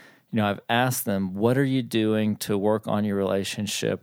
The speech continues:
with your dad or to work on your relationship with your son outside of the business?" Because if you don't, then the di-, there's come, there's going to come a day when the two of you don't have this in common. There's gonna come a day when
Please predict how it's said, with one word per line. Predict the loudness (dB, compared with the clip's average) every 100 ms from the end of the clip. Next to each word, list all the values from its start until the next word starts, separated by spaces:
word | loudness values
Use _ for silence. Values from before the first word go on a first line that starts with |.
| -6
with | -6 -4
your | -2
dad | 0 2 0 -2
or | -4
to |
work | -4 -4 -2
on | -2
your | 0
relationship | -2 -4 -6 -8 -8 -8
with | -6
your | -4
son | -2 -2 -2 -4 -4
outside | -4 0 2 4
of | 2
the | -2
business?" | -4 -4 -6 -8 -10 -14 -20 -20 -20 -20 _ -8
Because | -6 0 2 2
if | 2 0
you | 0
don't, | 2 4 4 0 -8 _ -16 -16 -14
then | -2 2 4 2 -2 -6
the | -2 -2
di-, | 2 0 2
there's | 2 2
come, | 2 4 4
there's | 4 2
going | 4 4 2
to | -4
come | 0 2 2
a |
day | 2 2 4 2 -2 -6 -12 _
when | 0 2
the | 0
two | 2 4 4
of | 2
you | -2
don't | 2 2 2 0
have | 0 0 0
this | 0 0 -2
in | -2
common. | 0 0 0 -4 -8 -12 -20 -20 -20 _
There's | 0 2
gonna | 4 4
come | 4 4
a | 4
day | 4 4 4 2
when | 2 2 2 2 0